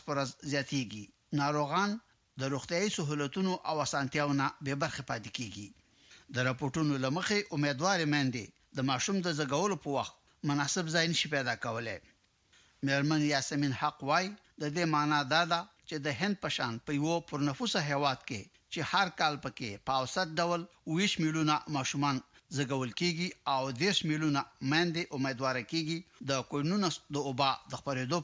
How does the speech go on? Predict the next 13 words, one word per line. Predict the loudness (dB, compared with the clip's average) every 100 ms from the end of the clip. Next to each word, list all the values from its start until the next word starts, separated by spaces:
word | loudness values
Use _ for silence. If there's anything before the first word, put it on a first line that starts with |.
| 0
په | 0
وجه | 2 2 0 -12 -20 -20 -8 -2
د | 0
ژوندانه | 2 2 4 4 4 2 2 -2
او | 0 0
مرګ | 0 -2 -4
ترمنځ | -2 -2 -2 -4
فاصله | -4 -2 2 2 2
او | 0
فرق | -2 -2 -6 -20 _ -4
کم | 0 2
شوی | 2 0
دی. | -4